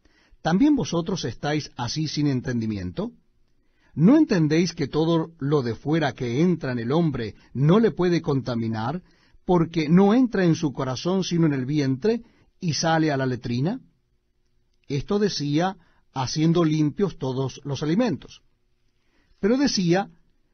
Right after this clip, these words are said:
que lo que del hombre sale, eso contamina al hombre,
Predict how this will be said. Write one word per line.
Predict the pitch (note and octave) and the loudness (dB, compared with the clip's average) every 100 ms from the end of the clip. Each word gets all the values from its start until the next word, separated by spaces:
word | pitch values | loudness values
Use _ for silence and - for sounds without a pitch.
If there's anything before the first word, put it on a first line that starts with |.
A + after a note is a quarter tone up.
| _ - | _ -2
que | G3+ | 2
lo | F#3+ F3+ | 4 2
que | - F3 C#3+ | 0 -2 2
del | E3+ F3+ | 4 6
hombre | C4+ G#3+ C3+ A#2+ | 6 4 2 -4
sale, | C#3+ B2 B2+ - | -6 -4 -6 -4
eso | F3+ G3+ G#3 A#3+ A#3+ - | 2 2 2 0 -2 2
contamina | G#3+ A3 G#3+ A3+ B3 C#4+ G3+ | 4 6 4 4 6 6 4
al | C#3 | 2
hombre, | G#2+ D#2+ C#2 - | -2 -6 -12 -20